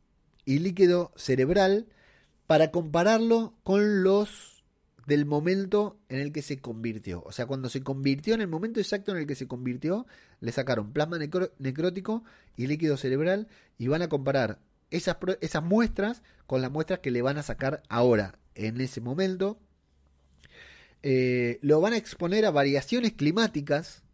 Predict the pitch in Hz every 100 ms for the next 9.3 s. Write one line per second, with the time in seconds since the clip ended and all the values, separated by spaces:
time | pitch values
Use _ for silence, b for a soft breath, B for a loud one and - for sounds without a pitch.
0 | _ - 120 170 170 175 - _ - 123
1 | 170 170 110 104 107 117 - 180 185 220
2 | _ b b b b - 113 127 120 143
3 | 151 113 110 117 110 117 123 107 101 98
4 | - 123 - 135 175 185 160 135 156 -
5 | 139 170 175 135 - 214 196 151 131 123
6 | - 247 226 208 196 120 131 127 101 104
7 | 98 113 120 113 120 180 196 123 110 104
8 | 127 127 113 107 117 180 180 120 113 101
9 | 123 160